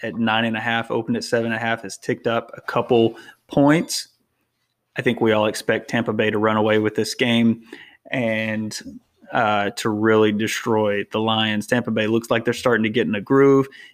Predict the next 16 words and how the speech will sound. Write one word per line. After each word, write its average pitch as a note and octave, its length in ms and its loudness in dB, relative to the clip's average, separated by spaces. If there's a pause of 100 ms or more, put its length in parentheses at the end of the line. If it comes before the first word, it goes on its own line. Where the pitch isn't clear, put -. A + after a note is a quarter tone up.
get A2 140 -2
it - 120 -6
going C3 300 2
again. B2 540 0 (320)
So G#2 320 0
I G#2 100 -2
think A2 300 -4
we G#2+ 100 -4
can G#2 200 -10
load G#2 200 -4
up G#2 140 -8
on G#2 100 -4
some G2+ 240 -10
bucks A2+ 320 -2
here. A#2+ 380 2 (840)
Obviously, B2 760 4